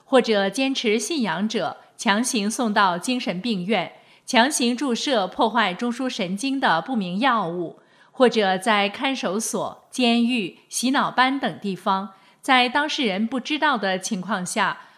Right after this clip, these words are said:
把破坏性药物放入其餐饭里。不久，一个正常人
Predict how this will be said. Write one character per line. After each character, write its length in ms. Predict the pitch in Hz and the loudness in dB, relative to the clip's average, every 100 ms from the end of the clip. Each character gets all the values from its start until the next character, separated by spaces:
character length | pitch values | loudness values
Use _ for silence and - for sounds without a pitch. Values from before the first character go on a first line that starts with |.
| _ | _
把 240 | 208 190 | 2 2
破 240 | 185 294 233 | 2 2 2
坏 220 | 277 220 | 2 0
性 300 | - 233 214 | 2 -2 0
药 220 | 254 202 | 0 2
物 320 | 180 196 156 - _ | 0 0 -4 -8 _
放 240 | - 285 | 0 2
入 240 | 240 254 185 | 2 0 0
其 380 | - 202 190 208 | -4 -4 -6 -6
餐 340 | - 285 285 | -6 -4 -4
饭 320 | 285 285 190 | -2 0 0
里。 260 | 180 - - _ _ _ _ - | -4 -8 -16 _ _ _ _ -2
不 100 | 220 | 0
久， 320 | 226 180 165 - - | 2 -2 -2 -10 -4
一 120 | 233 | 0
个 140 | 233 226 | 4 4
正 220 | 285 226 | 2 0
常 260 | 226 196 214 | 2 0 2
人 300 | 175 190 | -2 -4